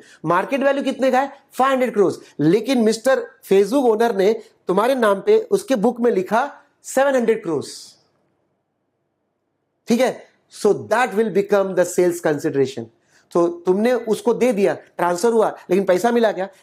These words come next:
नहीं मिला, पैसा कैश में नहीं मिला, but that consideration you got ना, you became the partner in mister Facebook owner's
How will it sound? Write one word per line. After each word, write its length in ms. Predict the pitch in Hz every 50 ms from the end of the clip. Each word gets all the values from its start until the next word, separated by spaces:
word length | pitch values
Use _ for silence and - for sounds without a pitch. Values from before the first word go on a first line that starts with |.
| _ -
नहीं 160 | 220 277 262
मिला, 300 | 208 185 208 247 269 226 131 - - _ _ _ _ _ _ _ _ _ -
पैसा 260 | 175 190 196 254 254
कैश 340 | - - 196 185 226 226 240
में 60 | 277
नहीं 140 | 285 277 262
मिला, 200 | 220 190 170 160
but 140 | 156 233 240
that 240 | 180 165 214 233 - -
consideration 540 | 208 196 190 180 247 233 269 - 277 269 277
you 100 | 226 180
got 220 | 220 220 202 - 185
ना, 160 | 220 254 233 - - - - 170
you 100 | 214 220
became 300 | 220 226 240 269 277 254
the 100 | 240 233 240 -
partner 440 | 214 220 220 220 220 226 226 226 262 294 - - _ _ _ _ _ -
in 200 | 214 233 220 185 - - _ _ 196 208
mister 220 | 208 - 233 226 208 -
Facebook 420 | 208 214 214 - 220 240 208 202
owner's 300 | 190 196 196 220 226 -